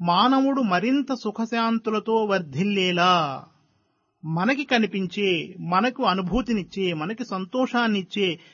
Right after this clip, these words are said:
విద్య, వైద్య, ఆరోగ్య, జల వసతులన్నీ కూడా కల్పించాలి.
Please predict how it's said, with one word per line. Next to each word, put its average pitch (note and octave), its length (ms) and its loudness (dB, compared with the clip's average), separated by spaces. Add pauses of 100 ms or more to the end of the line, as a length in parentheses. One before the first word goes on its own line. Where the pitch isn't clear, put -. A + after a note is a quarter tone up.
(160)
విద్య, F#3+ 520 0
వైద్య, G3 460 0
ఆరోగ్య, F#3 880 2 (140)
జల E3 400 2
వసతులన్నీ A3+ 840 4
కూడా G#3+ 400 0 (480)
కల్పించాలి. A#3+ 640 0